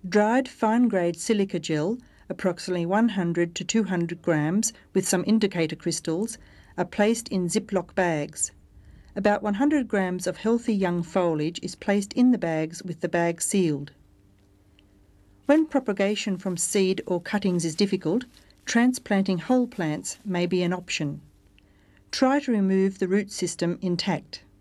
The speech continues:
Reduce water loss by cutting back the foliage portion of the plant. If returning to your work base within two days, place the plants in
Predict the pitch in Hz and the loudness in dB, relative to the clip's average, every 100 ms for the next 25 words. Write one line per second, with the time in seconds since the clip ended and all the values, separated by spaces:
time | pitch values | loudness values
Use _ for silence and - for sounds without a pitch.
0 | _ _ _ _ _ _ _ _ _ _ | _ _ _ _ _ _ _ _ _ _
1 | - - 190 269 339 - 220 220 170 151 | -6 0 4 4 2 2 0 2 -2 -2
2 | 196 - 285 254 233 240 233 196 196 202 | -4 -4 -2 -2 -2 2 4 2 0 -6
3 | - 180 175 180 - - 175 165 180 156 | -2 2 2 0 -4 -2 -2 0 -4 -6
4 | - 214 185 151 - - _ _ _ _ | -4 0 0 -2 -8 -20 _ _ _ _
5 | _ _ _ _ _ _ _ _ - 226 | _ _ _ _ _ _ _ _ -2 0
6 | 233 202 277 302 320 302 196 175 185 190 | 0 2 4 4 2 2 0 2 2 0
7 | - 170 196 - 190 185 170 - 180 175 | 0 0 0 -2 -2 0 0 0 2 2
8 | 156 180 233 - - - _ - 285 277 | 0 -2 -4 -6 -10 -20 _ 2 2 0
9 | - - 185 180 180 | -6 -2 -2 -2 -6